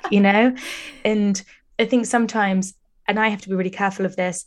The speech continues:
Speaker 2: we can become perfectionists over wellness, which
Speaker 1: Yep.
Speaker 2: is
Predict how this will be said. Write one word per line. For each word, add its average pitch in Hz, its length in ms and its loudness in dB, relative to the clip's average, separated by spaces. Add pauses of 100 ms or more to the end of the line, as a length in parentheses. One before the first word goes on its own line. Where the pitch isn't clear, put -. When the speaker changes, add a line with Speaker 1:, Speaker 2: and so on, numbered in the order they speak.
(200)
Speaker 2:
we 226 100 4
can 226 460 4
become 220 360 4
perfectionists - 1040 -2 (300)
over 220 420 6
wellness, 220 680 4
which 208 260 4
Speaker 1:
Yep. 220 160 10
Speaker 2:
is - 220 -2